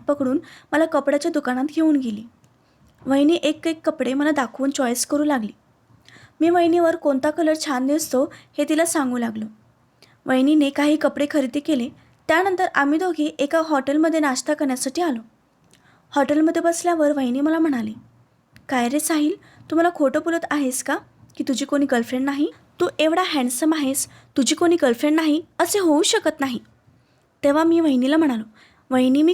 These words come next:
खरंच खोटं बोलत नाही. दोन वर्षाआधी माझी एक गर्लफ्रेंड होती,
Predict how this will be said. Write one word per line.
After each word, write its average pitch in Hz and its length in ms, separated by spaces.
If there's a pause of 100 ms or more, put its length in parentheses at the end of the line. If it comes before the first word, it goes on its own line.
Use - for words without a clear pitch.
खरंच 302 400
खोटं 294 240
बोलत 330 260
नाही. 320 280 (520)
दोन 269 240
वर्षाआधी 320 500
माझी 311 280
एक 311 160
गर्लफ्रेंड 254 340
होती, 302 440